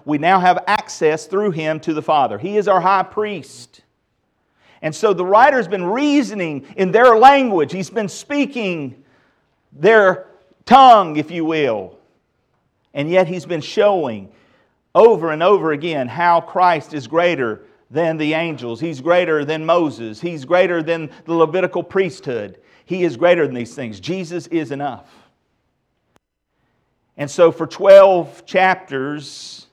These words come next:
there's been a lot of doctrine. And now we come to thirteen, and he lays out some practical.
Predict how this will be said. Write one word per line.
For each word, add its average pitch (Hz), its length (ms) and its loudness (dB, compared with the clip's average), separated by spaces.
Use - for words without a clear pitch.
there's 120 160 -14
been 156 160 -6
a 135 80 0
lot 160 460 4
of 147 500 2
doctrine. 107 520 -8
And 117 80 -14
now 156 140 -4
we 359 100 -8
come 196 220 -6
to 151 80 -8
thirteen, 143 680 -10
and 139 100 -10
he 127 80 -6
lays 151 380 -2
out 147 280 -4
some 104 200 -18
practical. - 720 -18